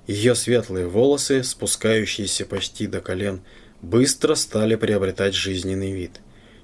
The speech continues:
Через мгновение не осталось и намека на ненастье за окном. Она преобразилась, как лебедь, только что вышедший из воды.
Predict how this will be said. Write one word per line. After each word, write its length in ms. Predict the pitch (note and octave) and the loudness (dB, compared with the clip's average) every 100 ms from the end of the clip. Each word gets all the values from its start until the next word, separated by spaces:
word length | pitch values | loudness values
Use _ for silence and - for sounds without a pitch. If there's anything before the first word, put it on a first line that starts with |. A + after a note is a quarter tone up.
| - | 0
Через 300 | A#2+ A#2 F2+ | 2 4 0
мгновение 640 | G2+ G2 G#2 C#3+ D#3 C#3+ | -2 0 4 4 4 2
не 100 | B2+ | 4
осталось 520 | A#2 A2+ - C3 A#2+ A2+ | 2 2 4 4 4 2
и 20 | |
намека 420 | A2+ B2 C3+ G#2 | 2 2 2 -2
на 60 | G2 | -4
ненастье 500 | F#2+ G2+ G2+ - F2+ | -2 -2 -2 -4 -4
за 140 | F#2+ | -4
окном. 360 | F#2 G2 F#2 F2 - - - - | -4 -6 -8 -10 -16 -20 -20 -10
Она 280 | - B2+ A#2+ | 0 4 4
преобразилась, 760 | - G2 F#2+ G2+ G#2 D3+ C#3 - | 2 2 2 2 2 4 4 2
как 260 | A#2+ G#2+ | -2 2
лебедь, 420 | B2+ C3+ G2+ F2+ | 4 4 2 -4
только 300 | - A2+ G#2 | 0 0 0
что 240 | F#2+ - F#2 | -6 -6 -4
вышедший 680 | G2+ A#2+ - G2 - - G2+ | -2 0 -2 -4 -4 -2 -4
из 320 | - G#2+ F#2 | -6 -8 -4
воды. 380 | F#2+ G2 F2+ | -2 -2 -4